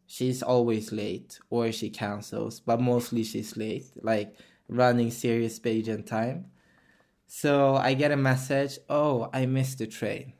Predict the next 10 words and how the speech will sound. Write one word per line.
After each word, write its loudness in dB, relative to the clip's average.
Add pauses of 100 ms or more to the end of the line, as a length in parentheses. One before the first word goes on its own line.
(120)
So -4
I'm 0
like, -6
"Oh, 4
what 2
a -2
surprise." -8
It's -10
like -4
the, -8